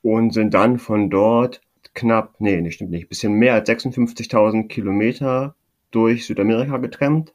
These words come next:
Also Südamerika, tatsächlich nur Südamerika, also von Feuerland bis in die Karibik. Äh, Mittelamerika haben wir uns da ausgespart und hatten insgesamt zweihundertsechsundvierzig Mitfahrgelegenheiten.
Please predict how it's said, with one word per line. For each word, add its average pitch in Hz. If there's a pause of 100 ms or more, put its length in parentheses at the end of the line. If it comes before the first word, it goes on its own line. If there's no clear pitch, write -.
Also 90 (640)
Südamerika, 123
tatsächlich 117
nur 123
Südamerika, 117
also 95
von 98
Feuerland 117 (460)
bis -
in 104
die 107
Karibik. 120 (240)
Äh, 98
Mittelamerika 113
haben 107
wir 98 (160)
uns -
da 98
ausgespart 131 (840)
und 101
hatten 117
insgesamt 113
zweihundertsechsundvierzig 107
Mitfahrgelegenheiten. 87